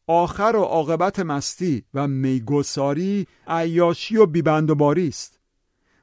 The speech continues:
مستی و میگساری خانمان سوزه. در واقع کل کتاب مقدس این حقیقت رو به ما یادآوری می‌کنه.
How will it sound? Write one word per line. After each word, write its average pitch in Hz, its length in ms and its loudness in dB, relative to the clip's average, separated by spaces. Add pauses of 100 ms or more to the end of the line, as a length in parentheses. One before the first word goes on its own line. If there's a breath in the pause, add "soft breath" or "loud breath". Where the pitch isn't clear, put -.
مستی 170 500 -4
و 240 60 4
میگساری 190 1000 0
خانمان 147 560 -4
سوزه. 143 500 -8 (1300)
در 147 220 0
واقع 151 440 2 (340)
کل 196 280 0
کتاب 160 320 -2
مقدس 143 680 -4 (240 soft breath)
این 226 300 -2 (120 soft breath)
حقیقت 160 680 -2
رو 202 100 -2
به 175 100 -2
ما 175 180 -2
یادآوری 123 560 -4
می‌کنه. 110 380 -12